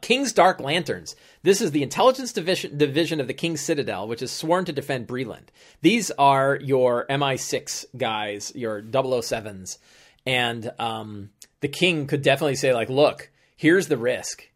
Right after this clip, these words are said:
right? We just watched all of Sire get destroyed. What if that happens in Sharn? What if that happens in Breland?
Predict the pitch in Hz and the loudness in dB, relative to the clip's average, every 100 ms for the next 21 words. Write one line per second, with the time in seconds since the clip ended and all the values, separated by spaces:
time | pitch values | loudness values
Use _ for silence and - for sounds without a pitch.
0 | _ _ 117 113 117 - _ _ _ _ | _ _ -4 -2 -4 -8 _ _ _ _
1 | - 131 196 190 147 135 139 135 127 139 | -2 2 4 2 2 4 2 2 4 4
2 | 147 - 135 123 113 117 113 - 127 120 | 4 2 2 2 0 -4 -6 -8 -2 -2
3 | 139 131 120 151 196 190 135 139 139 113 | -2 -2 2 2 4 0 0 -2 -4 -8
4 | 104 - 123 110 80 _ _ 127 147 160 | -10 -8 -6 -8 -10 _ _ -2 0 0
5 | 156 147 139 123 107 98 113 117 98 - | 0 0 -2 -6 -10 -8 -6 -6 -8 -16